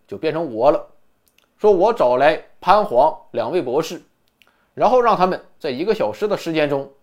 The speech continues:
做一项极其枯燥无聊的工作。至于这个工作能有多无聊，啊，您可以自己想象，你想让它有多无聊就有多无聊。一个小时过后，我先把潘博士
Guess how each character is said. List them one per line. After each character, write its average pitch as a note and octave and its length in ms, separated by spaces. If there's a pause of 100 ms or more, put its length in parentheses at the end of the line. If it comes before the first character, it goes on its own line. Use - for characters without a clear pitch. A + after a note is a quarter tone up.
(300)
做 F3+ 160
一 D#3+ 100
项 D3+ 240
极 A#3+ 360
其 C4 360 (360)
枯 A3 260
燥 G3 160
无 B2 240
聊 D3+ 140
的 D3 100
工 D#3 180
作。 E3+ 200 (1120)
至 B3+ 180
于 A#3+ 60
这 C4 100
个 G#3 100
工 A3 160
作 A3+ 320
能 F3 160
有 E3 140
多 G3 160
无 F#3 160
聊， C#3 180 (300)
啊， - 160
您 C#3 140
可 E3+ 80
以 D3 80
自 E3 140
己 D#3+ 120
想 A2+ 180
象， D#3+ 220 (480)
你 G3+ 180
想 C3+ 340
让 A#3+ 200
它 C3+ 260 (120)
有 A#2 180
多 E3+ 160
无 D#3+ 160
聊 A#2 240 (400)
就 F#3+ 140
有 A#2+ 120
多 C#3+ 140
无 C3+ 140
聊。 A#2 260 (1300)
一 G3 140
个 C4 100
小 F#3+ 160
时 G#3+ 80
过 G#3 160
后， F#3+ 260 (320)
我 B2 140
先 F#3+ 160
把 B2 160
潘 G3 300
博 D3 160
士 D3 200